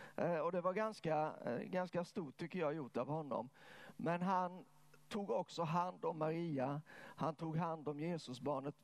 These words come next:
Faktum är att få personer sätter ju större prägel på barnen under uppväxten än just fäderna.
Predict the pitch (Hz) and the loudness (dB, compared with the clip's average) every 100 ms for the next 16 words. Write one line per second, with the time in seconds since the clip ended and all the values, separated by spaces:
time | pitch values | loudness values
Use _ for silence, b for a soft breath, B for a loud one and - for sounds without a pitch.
0 | - B B 202 - 170 156 - 214 165 | -20 B B 0 2 -4 -4 0 4 4
1 | - 143 151 - - B B B - - | 2 0 0 -4 -20 B B B -12 -2
2 | 214 208 233 226 - 208 - 214 156 143 | 2 4 2 2 0 -2 0 -2 -2 0
3 | 135 131 139 - B B B - 196 - | 2 2 0 -6 B B B 0 0 0
4 | 156 143 147 - - 175 120 107 123 - | -4 -2 -2 -4 2 2 2 -2 -4 -2
5 | - 170 208 160 117 117 - - - 156 | 0 2 2 2 0 0 -2 -2 -2 -2
6 | 123 123 - 139 165 117 107 113 131 165 | -2 -4 -4 2 2 2 0 -2 -2 -2
7 | 180 190 - 143 101 - - 113 117 127 | 0 -2 0 0 -2 -4 -4 -2 -2 -6
8 | B B B 196 180 131 - - - - | B B B 0 0 -4 -6 -14 -12 -4
9 | 131 110 101 - 110 208 | -2 0 -2 -2 -2 -2